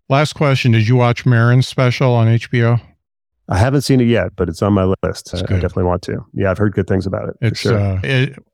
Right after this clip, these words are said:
Speaker 1: I'm, like, exactly his age, and it's, you know, it's fantastic. It's heartbreaking. It's, it's all of it at the same time.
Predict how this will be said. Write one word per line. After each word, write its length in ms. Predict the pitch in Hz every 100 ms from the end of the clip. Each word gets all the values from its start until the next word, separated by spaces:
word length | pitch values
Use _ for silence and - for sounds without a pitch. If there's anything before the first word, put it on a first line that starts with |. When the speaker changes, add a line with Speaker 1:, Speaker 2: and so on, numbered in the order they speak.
| _ _ _ _ -
Speaker 1:
I'm, 380 | 147 156 135 113
like, 280 | 120 117 123
exactly 600 | 107 101 104 107 - 110
his 240 | 117 101
age, 480 | 101 101 104 113 - -
and 680 | 120 110 110 101 101 95 - _ _ 90 -
it's, 420 | 127 - - - _
you 240 | - - 123
know, 60 | -
it's 220 | 139 - -
fantastic. 880 | - 127 117 - 127 117 - 117 -
It's 140 | 101
heartbreaking. 720 | 117 110 117 110 104 113 107
It's, 240 | 110 104 -
it's 200 | 120 123
all 280 | 107 110 107
of 80 |
it 100 | 107
at 120 | 101 -
the 80 | 110
same 280 | 123 104
time. 460 | 92 120 107 107